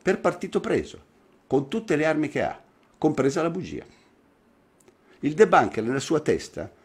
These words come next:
si sente persino autorizzato a mentire, perché lui agisce per una scelta politica,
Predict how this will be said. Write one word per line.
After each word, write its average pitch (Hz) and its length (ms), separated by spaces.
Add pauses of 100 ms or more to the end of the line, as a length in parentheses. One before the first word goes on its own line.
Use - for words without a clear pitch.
(240)
si 160 140
sente 131 360
persino 175 440
autorizzato 131 600
a 127 60
mentire, 117 680
perché 139 280
lui 147 320
agisce 170 380
per 139 100
una 127 120
scelta 151 340
politica, - 580